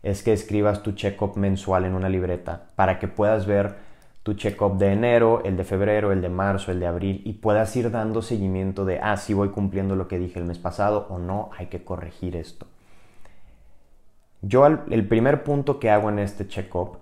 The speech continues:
es, ¿cómo terminas el mes? ¿Cómo te sientes? Literal preguntándome a mí mismo cómo te sientes, cómo estás,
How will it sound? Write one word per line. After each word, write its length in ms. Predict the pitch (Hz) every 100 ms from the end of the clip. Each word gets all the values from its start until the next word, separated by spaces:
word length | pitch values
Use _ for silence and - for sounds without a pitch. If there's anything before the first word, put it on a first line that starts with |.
| -
es, 400 | 92 92 - - - - - - - - - - - - - - _ - -
¿cómo 240 | 131 165
terminas 520 | 170 135 123 131 131 120
el 140 | 101
mes? 400 | 92 82 - - -
¿Cómo 260 | 107 110 113
te 120 | 101
sientes? 720 | - 90 85 85 90 - - -
Literal 440 | 98 98 92 101 104
preguntándome 760 | 123 107 101 104 107 120 123
a 20 | 101
mí 140 | 95
mismo 420 | 95 95 101 98
cómo 240 | 98 95 90
te 140 | 90
sientes, 500 | - 107 101 101 95
cómo 240 | 95 92
estás, 560 | 92 - 95 95 -